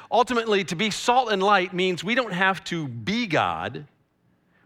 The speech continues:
We simply need to sh-, need to show that God is already working.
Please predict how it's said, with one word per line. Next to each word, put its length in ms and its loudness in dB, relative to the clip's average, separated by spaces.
We 100 0
simply 380 0
need 180 -2
to 120 0
sh-, 160 -10
need 200 -2
to 80 0
show 320 2
that 140 0
God 240 4
is 100 -6
already 340 2
working. 380 -2